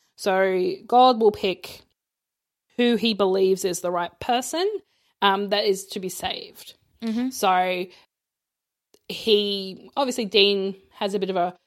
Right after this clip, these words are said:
Speaker 1: says his thing. Roy sasses him in a great way, like, and not
Speaker 2: Mm-hmm.
Speaker 1: rude as well. It's just like, "Just be careful what you say.
Speaker 2: Mm-hmm.
Speaker 1: I may be blind, but, you know, great hearing."
Speaker 2: Mm-hmm.
Speaker 1: And then Dean, you know, shrinks down into itty bitty size.
Speaker 2: Mm-hmm.
Speaker 1: But then,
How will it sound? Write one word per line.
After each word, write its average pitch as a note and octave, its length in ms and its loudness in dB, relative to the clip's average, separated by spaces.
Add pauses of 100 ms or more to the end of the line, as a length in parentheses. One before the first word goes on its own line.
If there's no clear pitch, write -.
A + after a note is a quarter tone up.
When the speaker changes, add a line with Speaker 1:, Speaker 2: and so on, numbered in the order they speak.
Speaker 1:
says C4 280 -2
his G#3+ 120 -8
thing. F3 480 -8 (1040)
Roy A3+ 400 4
sasses G3+ 420 -4
him F#3+ 200 -6
in A3 180 -8
a A3 60 -4
great G#3 220 2
way, C3+ 220 -10
like, G3+ 280 -4
and D4+ 140 0
not D#4 200 2
Speaker 2:
Mm-hmm. G3 100 -2
Speaker 1:
rude F#3 160 0
as G#3+ 120 -6
well. F3+ 200 0
It's G#3 120 -2
just G#3 120 -6
like, F#3 220 0
"Just G3 140 -8
be D#4 60 -8
careful D#4+ 220 0
what D#4+ 100 -2
you E4+ 60 0
say. G3+ 500 2
Speaker 2:
Mm-hmm. A3 100 -12 (280)
Speaker 1:
I - 40 -8
may G#3+ 120 4
be A3+ 60 4
blind, F#3+ 340 -2
but, F3+ 140 -6
you F3 80 -8
know, D#3+ 160 -10 (600)
great E3+ 200 -2
hearing." - 320 -8 (180)
Speaker 2:
Mm-hmm. A3+ 300 -6
Speaker 1:
And G#3+ 160 0
then F#3+ 400 -2 (200)
Dean, G3+ 460 2
you B3 160 -2
know, F3+ 80 0
shrinks G3+ 380 -2
down F3+ 240 0
into F3+ 180 -8 (100)
itty D4+ 120 -2
bitty B3 120 -4
size. D#3 420 -6
Speaker 2:
Mm-hmm. A3 320 -6 (100)
Speaker 1:
But G3 140 -6
then, G3+ 440 0